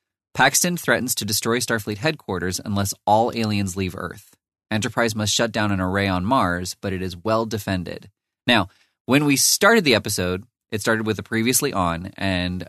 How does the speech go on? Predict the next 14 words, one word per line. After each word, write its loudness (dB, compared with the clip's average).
I 0
know 2
that -2
season -2
four -2
went 0
a -2
lot -2
more -6
serial, -2
so -2
we 0
assumed 0
that -2